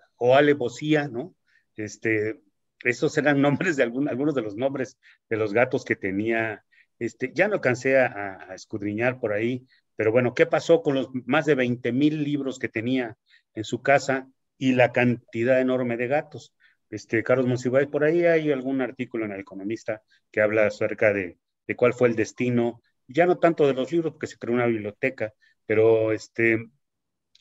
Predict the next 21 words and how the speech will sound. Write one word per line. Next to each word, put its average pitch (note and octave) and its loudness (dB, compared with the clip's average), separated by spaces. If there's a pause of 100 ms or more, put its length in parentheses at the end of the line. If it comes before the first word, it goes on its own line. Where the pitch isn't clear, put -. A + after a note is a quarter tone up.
pero A2+ 0
sí C3+ 0
de C3+ 4
los G#2+ -4
gatitos, F#2+ -12
¿no? C3 -10 (400)
Y, B2 2
y, A#2 6
este, A2+ 0 (280)
y B2+ -8
bueno, C#3 4
eh, A2 -4 (580)
este, D3 4
este C3 -4
Monsiváis, B2+ 0 (800)
parte C#3+ -2
de G2 -12
su E2+ -16 (720)
declive C3 0 (100)
de G2+ -8
salud, A#2 -4